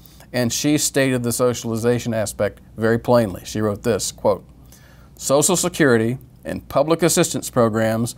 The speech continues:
are a basic essential for the attainment of the socialized state envisaged by democratic ideology," which means Marxist ideology,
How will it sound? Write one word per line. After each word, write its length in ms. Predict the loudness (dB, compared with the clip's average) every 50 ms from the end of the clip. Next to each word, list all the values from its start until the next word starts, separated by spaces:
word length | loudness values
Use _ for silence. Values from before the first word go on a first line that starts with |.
| -16 -14 -6
are 120 | -4 -4 -4
a 60 | -4
basic 580 | -4 -2 2 2 2 4 2 0 -2 -4 -4
essential 680 | -4 -4 -2 0 2 2 2 0 0 0 -2 -2 -2 -6 -10 -20 -20 -20 -20 -20 -20 -20 -20 -12
for 160 | -4 -2 -2 0
the 120 | 0 -2
attainment 640 | -6 -6 -8 -4 0 2 2 4 4 2 2 0 -4 -12 -6 -2
of 120 | -2 -2
the 80 | -2 -2
socialized 920 | -4 -2 0 2 2 2 2 2 2 2 4 4 4 4 2 2 0 -2
state 640 | -2 -2 0 0 0 2 2 2 2 2 0 -8 -16 -20 -20 -20 -20 -20 -20 -14 -8 -4
envisaged 800 | -4 -2 -2 0 2 2 2 2 0 -2 -2 -4 -6 -12 -14 -18 -20 -20 -20 -20 -20 -20 -20 -20 -20 -8 0
by 180 | 2 2 2
democratic 720 | 2 0 -2 -2 -2 -2 -2 -2 -2 0 0 -2 -2 -2 0
ideology," 720 | 0 0 0 0 -2 0 0 0 0 -2 -4 -8 -8 -8
which 200 | -8 -8 -6 -6
means 240 | -6 -6 -6 -6 -4
Marxist 520 | 0 0 0 0 0 -2 -6 -6 -4 -4
ideology, 600 | -4 -4 -4 -4 -4 -4 -4 -6 -6 -8 -12